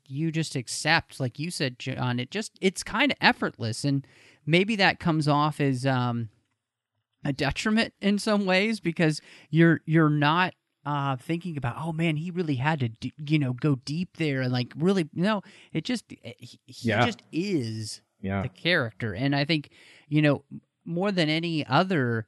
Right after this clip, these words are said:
Speaker 1: of the Bonds, I, I, I think he, it, it, at least in this first film of his, he's able to completely pull together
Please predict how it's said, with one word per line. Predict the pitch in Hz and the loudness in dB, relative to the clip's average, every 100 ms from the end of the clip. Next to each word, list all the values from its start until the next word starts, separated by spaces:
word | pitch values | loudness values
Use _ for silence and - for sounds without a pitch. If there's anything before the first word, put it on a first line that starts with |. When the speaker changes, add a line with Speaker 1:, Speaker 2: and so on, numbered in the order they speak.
| _ - | _ -4
Speaker 1:
of | 123 123 | -2 -2
the | 123 | -2
Bonds, | 117 113 113 113 | 0 0 0 -2
I, | 117 | -4
I, | 113 - 117 - | -4 -4 -6 -4
I | 120 | -6
think | 127 - | -6 -10
he, | - - | -20 -14
it, | 131 - - | -12 -12 -10
it, | 135 - 98 | -12 -12 -16
at | 98 | -10
least | 156 185 190 | -8 -6 -6
in | 170 | -4
this | 143 - | -4 -6
first | - - 151 165 - - | -12 -6 -4 -4 -8 -16
film | - 143 143 135 | -10 -6 -6 -4
of | 117 | -6
his, | - 110 101 107 - _ _ _ _ _ _ | -6 -6 -6 -10 -12 _ _ _ _ _ _
he's | 175 165 | -8 -4
able | 156 156 170 180 | -2 -2 -2 -4
to | - 160 | -4 -8
completely | - 135 - - 151 - 156 151 | -6 -10 -8 -4 -4 -2 -2 0
pull | - - 160 156 151 | 2 0 2 0 -2
together | - 139 127 127 123 117 | -4 -4 -2 -2 -2 -2